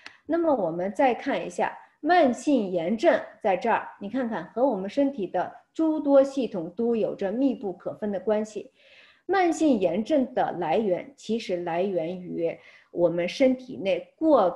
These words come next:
高的氧化压力。这个氧化压力又谈到了和自由基水平有关。自由基在身体内没有不行，身体的新陈代谢必须要产生自由基，必须要有自由基的作用。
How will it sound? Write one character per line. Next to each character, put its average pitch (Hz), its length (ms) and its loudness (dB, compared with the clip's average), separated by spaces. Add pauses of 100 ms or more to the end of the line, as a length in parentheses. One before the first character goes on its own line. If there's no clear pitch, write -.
高 208 360 4
的 208 280 0 (760)
氧 180 200 -2
化 202 220 0
压 180 200 -2
力。 180 200 -8 (180)
这 403 160 4
个 349 80 2
氧 190 220 2
化 226 180 2
压 208 240 2
力 196 240 -2
又 220 160 0
谈 175 260 -10
到 190 200 -6
了 - 100 -12
和 180 180 -6
自 180 200 -4
由 233 160 2
基 277 160 2
水 170 180 -2
平 165 160 -8
有 151 140 -6
关。 170 280 -8 (440)
自 381 160 6
由 330 180 4
基 311 400 -2 (280)
在 - 140 4
身 302 180 2
体 226 120 2
内 190 180 2
没 196 220 4
有 302 120 6
不 285 240 2
行， 165 240 -4 (300)
身 339 260 2
体 233 160 -2
的 196 80 2
新 277 220 2
陈 233 220 0
代 233 120 2
谢 208 200 2
必 339 340 6
须 220 300 0
要 202 180 4
产 - 260 -10
生 202 200 -4
自 202 160 0
由 165 160 0
基， 208 120 -8
必 320 280 6
须 277 140 0
要 214 120 4
有 160 160 0
自 - 140 -2
由 170 120 0
基 180 140 -4
的 165 80 -6
作 180 160 -2
用。 165 180 -6